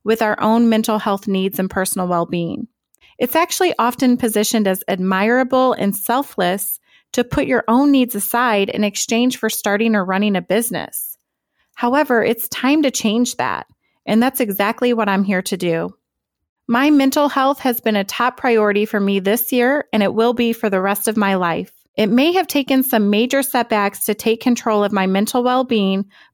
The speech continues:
but I'm here and ready to tackle it to become the best version of myself. Mental health and learning how to overcome challenges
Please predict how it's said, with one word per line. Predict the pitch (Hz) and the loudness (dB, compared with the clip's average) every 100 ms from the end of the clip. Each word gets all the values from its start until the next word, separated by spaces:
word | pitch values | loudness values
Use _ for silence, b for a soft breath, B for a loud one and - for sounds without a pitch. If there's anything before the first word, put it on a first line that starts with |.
| - | -2
but | 208 | 0
I'm | 208 | 2
here | 214 - 233 269 294 | 0 0 2 2 2
and | 220 208 | 0 2
ready | 202 214 | 2 2
to | 202 | 0
tackle | - 214 208 262 | -2 -4 -2 0
it | 269 262 | 2 0
to | 226 | -2
become | 202 208 226 214 | -2 -2 0 2
the | 202 | 2
best | 196 214 - | 0 -2 -2
version | - 208 208 208 | -2 0 2 0
of | 196 | 2
myself. | 185 185 180 147 202 - _ _ _ _ _ - | 0 -2 -2 -2 -6 -14 _ _ _ _ _ -2
Mental | 226 262 320 311 | 2 2 2 0
health | - 294 311 - - | 2 2 0 -4 -4
and | 220 214 208 | 0 2 2
learning | 208 208 233 254 277 311 | 2 2 4 4 2 -2
how | - 226 | -4 0
to | 226 - | 0 0
overcome | 208 240 254 - 226 | 0 0 -2 0 -2
challenges | 214 - 180 196 240 269 277 285 277 | -2 -4 -2 0 0 2 2 0 -2